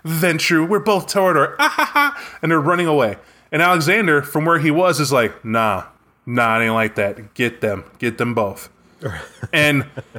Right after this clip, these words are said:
Speaker 1: and as it, it, they describe it like they're about to leave, and he re-, he shows you why he's Prince of Paris.
Speaker 2: Yeah, he uses the full might of his potential, the full, the potential of his might,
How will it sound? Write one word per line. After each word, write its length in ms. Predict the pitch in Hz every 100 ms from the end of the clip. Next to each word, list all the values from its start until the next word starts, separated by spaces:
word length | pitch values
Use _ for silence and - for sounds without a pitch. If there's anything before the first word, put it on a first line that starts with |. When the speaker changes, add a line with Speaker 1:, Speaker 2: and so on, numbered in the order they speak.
| - -
Speaker 1:
and 160 | 175
as 160 | 170 143
it, 240 | 220 180
it, 80 | 208 196
they 80 |
describe 400 | 196 180 247 277
it 80 | 220
like 160 | 190 160
they're 140 | 160
about 800 | 160 311 339 349 359 339 330 294
to 120 | -
leave, 1040 | 269 269 262 254 247 247 240 233 226 208 180
and 160 | 185
he 120 | 160 175
re-, 240 | 170 165
he 80 | 156
shows 360 | - 196 175 160
you 100 | 151
why 160 | 147
he's 160 | 139 131
Prince 280 | - 135 120
of 80 | 107
Paris. 400 | 120 92 85 -
Speaker 2:
Yeah, 240 | 110 82 71
he 100 | 113
uses 400 | 117 101 104 90
the 100 | 104
full 480 | - - 127 123 107
might 360 | 107 104 104
of 140 | 95 87
his 160 | 92
potential, 580 | - - 98 90 - 82
the 120 | 80
full, 560 | - 110 101 98 92 78
the 260 | 95 90 85
potential 580 | - 110 127 143 151 123
of 80 | 98
his 180 | 98 87
might, 340 | 117 98